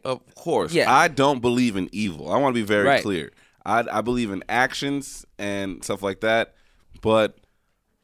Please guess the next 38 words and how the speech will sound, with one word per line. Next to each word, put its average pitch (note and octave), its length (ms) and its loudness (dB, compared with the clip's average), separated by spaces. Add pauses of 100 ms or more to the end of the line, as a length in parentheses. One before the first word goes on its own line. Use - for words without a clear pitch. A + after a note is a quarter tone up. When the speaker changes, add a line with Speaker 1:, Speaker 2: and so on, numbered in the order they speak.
(180)
Speaker 1:
yeah, D#3 320 2
I D3+ 40 4
mean, E3+ 200 0
obviously C#3+ 400 0
someone's A#2 300 -4
gonna G2+ 120 -8
be F#2+ 60 -4
like, F2+ 140 -6
"What, G2 160 -6
you A2 80 -8
didn't A2+ 160 -6
think A2 220 -12
Hit-, A2+ 260 -8
Adolf G#2+ 360 -6
Hitler A2+ 200 -10
was G#2+ 160 -12
evil?" G#2+ 220 -4
and G#2 80 -6
stuff A2 100 -6
like G#2+ 100 -6
that. G#2+ 200 -4
Of G#2+ 340 -4
course, A2+ 460 -2 (400)
whatever. F#2+ 580 0
But, A2 360 0
like, G#2+ 400 -4 (560)
yeah, A#2 360 2
I, C#3+ 280 4 (180)
it's C3 240 2
very D3 320 4
hard B2+ 320 2
for A#2+ 80 -6
me A#2 120 0
to G2+ 60 -4
call G2 320 2
a F2 100 0
person F2 720 -6
evil. D#2 480 -14